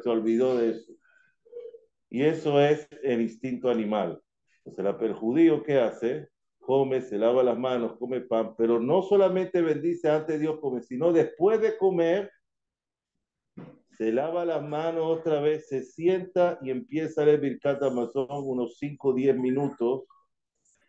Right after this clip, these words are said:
aunque haya comido un pedacito así de pan.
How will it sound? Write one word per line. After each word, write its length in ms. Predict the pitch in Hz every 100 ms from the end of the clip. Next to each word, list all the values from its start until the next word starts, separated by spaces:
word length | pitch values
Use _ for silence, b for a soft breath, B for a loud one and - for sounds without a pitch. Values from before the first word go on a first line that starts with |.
| b
aunque 260 | 131 135 143
haya 180 | 160 156
comido 360 | 147 156 156
un 120 | 151
pedacito 840 | - 139 139 131 131 127 139 131 131
así 220 | 123 123
de 140 | 123
pan. 360 | - 117 101